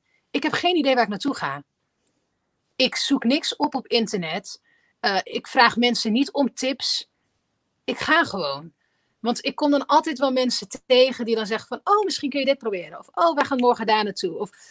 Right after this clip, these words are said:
en op die manier kan ik wat beter voelen waar ik naartoe wil. Of waar ik naartoe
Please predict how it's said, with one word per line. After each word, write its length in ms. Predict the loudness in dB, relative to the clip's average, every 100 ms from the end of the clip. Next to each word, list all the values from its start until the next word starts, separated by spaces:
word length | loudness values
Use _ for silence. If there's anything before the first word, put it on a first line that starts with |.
| -20 _ _ -4
en 180 | 2
op 180 | 2 2
die 160 | 2 2
manier 440 | 4 4 4 2
kan 180 | 0 -2
ik 80 | -2
wat 160 | -2
beter 360 | 0 0 -2 -6
voelen 580 | -8 -2 0 -2 -6 -8
waar 300 | -4 0 0
ik 180 | -2 -6
naartoe 480 | -10 -8 -4 -4 -6 _ _ _ _ _ _ _
wil. 520 | -8 -4 -2 -4 -12 -8
Of 160 | -6
waar 200 | -2 -2
ik 100 | -2
naartoe 420 | -6 -8 -6 -6